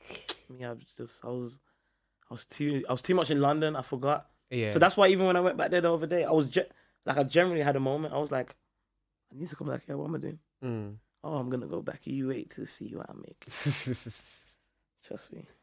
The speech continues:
Speaker 1: But
Speaker 2: Nah.
Speaker 1: yeah.
Speaker 2: You, you produce
Speaker 1: Mm-hmm, mm-hmm.
Speaker 2: as well. So in terms of you making your music now,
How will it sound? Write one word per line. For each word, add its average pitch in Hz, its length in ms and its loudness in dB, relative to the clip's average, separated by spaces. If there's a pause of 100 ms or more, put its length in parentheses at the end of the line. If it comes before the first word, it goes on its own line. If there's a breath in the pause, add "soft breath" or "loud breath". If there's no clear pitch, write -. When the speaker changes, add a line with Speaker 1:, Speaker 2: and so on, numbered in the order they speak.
(320)
Speaker 1:
But 117 100 -10
Speaker 2:
Nah. 107 140 -2
Speaker 1:
yeah. - 100 -8 (360)
Speaker 2:
You, 143 360 0 (100)
you 139 480 0 (440)
produce 107 240 -6 (960)
Speaker 1:
Mm-hmm, 139 160 -4
mm-hmm. 139 180 -8
Speaker 2:
as 123 160 2
well. 120 240 6 (160 loud breath)
So - 120 2
in 143 180 4
terms 139 260 4
of 117 280 2 (580)
you 117 380 2
making 113 340 0
your 107 100 0
music 107 300 -2
now, 104 340 -2